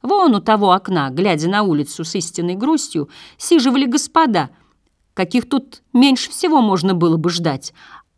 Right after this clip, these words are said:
а в это время адвокат изучал документы у своего стола, чтобы подать им разумный совет. И именно в таких обстоятельствах становилось виднее всего,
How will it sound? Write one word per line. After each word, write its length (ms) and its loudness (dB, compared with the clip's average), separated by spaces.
а 120 -6
в 80 -8
это 220 -4
время 340 2
адвокат 460 -2
изучал 400 -2
документы 560 0
у 60 -4
своего 360 -6
стола, 400 -8
чтобы 300 -2
подать 420 -4
им 120 -6
разумный 440 0
совет. 460 -4
И 80 0
именно 280 -2
в 60 -10
таких 320 -2
обстоятельствах 840 -4
становилось 640 -4
виднее 340 -4
всего, 420 -4